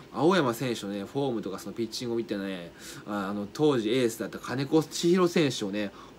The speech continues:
彷彿させるような、本当に金子選手そっくりやったんですよね。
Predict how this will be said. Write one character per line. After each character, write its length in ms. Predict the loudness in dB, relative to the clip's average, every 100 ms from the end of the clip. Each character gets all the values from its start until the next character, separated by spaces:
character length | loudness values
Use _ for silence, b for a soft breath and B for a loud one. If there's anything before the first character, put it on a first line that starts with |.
| 2
彷 300 | 4 6 2
彿 20 |
さ 240 | -2 -8
せ 120 | -4 0
る 80 |
よ 80 | 0
う 20 |
な、 80 | -2
本 200 | -2 0
当 60 | 2
に 60 |
金 220 | 2 2 6
子 100 | 6
選 120 | 6
手 60 |
そ 220 | 4 2 2
っ 20 |
く 200 | 2 6
り 60 | 6
や 80 |
っ 20 | 6
た 140 | 0
ん 40 |
で 60 | -6
す 60 | -6
よ 80 |
ね。 200 | -6 -8